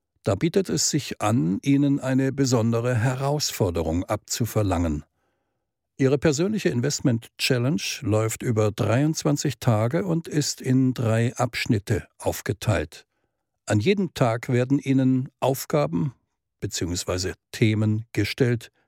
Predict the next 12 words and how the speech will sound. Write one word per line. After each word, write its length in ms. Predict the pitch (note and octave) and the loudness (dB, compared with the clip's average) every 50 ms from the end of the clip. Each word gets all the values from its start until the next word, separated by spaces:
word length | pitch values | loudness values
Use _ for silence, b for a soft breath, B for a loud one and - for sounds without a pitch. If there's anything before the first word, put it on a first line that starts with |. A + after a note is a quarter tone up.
| _ _ - | _ _ -2
die 140 | A#2+ G#2+ G#2 | -2 0 2
Sie 160 | G#2+ A#2+ A2+ | 2 0 0
bearbeiten 840 | G#2 B2 A#2+ - - A2 G#2+ G2 E2+ E2+ E2 E2 - - E2+ E2+ D#2+ | 0 -2 -4 -2 0 0 0 0 0 -2 -2 -4 -6 -8 -8 -6 -4
sollen. 480 | - - - E2 D#2 D#2 D2+ D2 D#2+ - _ _ _ _ _ _ _ _ _ _ _ _ _ _ _ _ _ _ | -2 -2 0 0 0 -2 -2 -4 -6 -10 _ _ _ _ _ _ _ _ _ _ _ _ _ _ _ _ _ _
Nach 160 | A2 A2 G#2 | -2 -2 2
jedem 440 | - D3 E3+ G3 G3 F#3 F#3 F3+ F#3+ | 4 4 4 4 4 2 0 -2 0
Abschnitt, 800 | - - D3 - - - - D3+ F#3+ - - - - - - _ _ _ | 0 0 0 0 -2 0 2 2 0 0 -6 -14 -16 -16 -18 _ _ _
sieben 420 | - - G#2+ G2 F2+ E2 E2+ - | -8 -6 -4 -4 -4 -6 -8 -4
Tage, 440 | - A#2 G#2+ G#2 A2+ B2+ D3 C#3 - _ _ _ _ | -2 0 0 0 2 0 0 -2 -2 _ _ _ _
gönnen 320 | - A#2+ G#2+ A2 A#2 A#2+ A#2 | 0 2 2 4 2 2 2
Sie 140 | A2+ A#2 | 0 0
sich 260 | G#2+ - A#2+ G#2+ - | 0 0 -2 -2 -2